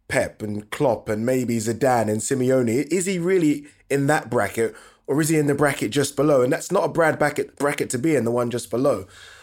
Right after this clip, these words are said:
He can definitely do a job. I don't think he gets as much credit for winning the titles in Italy with Juventus, just because Juventus should win it, almost like a Celtic and Olympiacos. It's almost a failure if you don't.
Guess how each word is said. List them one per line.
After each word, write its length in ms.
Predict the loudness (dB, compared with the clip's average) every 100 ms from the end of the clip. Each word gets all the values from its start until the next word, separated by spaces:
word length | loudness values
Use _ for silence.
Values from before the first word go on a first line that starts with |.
| -6
He 120 | -4
can 120 | -2
definitely 280 | 0 0 0
do 160 | 2 0
a 60 |
job. 340 | 0 0 0 0
I 80 | 0
don't 180 | 0
think 160 | -2 -6
he 60 | -4
gets 260 | -6 -4
as 80 | -4
much 240 | -4 -4
credit 320 | -2 -2 -2 -4
for 160 | -2
winning 340 | 0 0 -2 -8 -20 -20 -16 -8
the 60 |
titles 400 | -2 0 2 0
in 60 | 0
Italy 240 | -2 -2 -4
with 120 | -2
Juventus, 520 | -2 -2 -2 -4 -6
just 140 | -8
because 240 | -4 -4 -2
Juventus 500 | -2 0 -2 -2 -4
should 220 | -2 -2
win 180 | 0 0
it, 180 | -2 _ -20 -16 -6
almost 280 | -2 0
like 160 | -2 -2
a 60 | -4
Celtic 480 | 0 0 0 -2
and 100 | 0
Olympiacos. 760 | 0 -2 0 0 0 0 -2 -2
It's 140 | -4
almost 200 | -2 -2
a 60 | -2
failure 360 | 0 0 0
if 80 | -2
you 80 | -4
don't. 400 | -2 -2 -2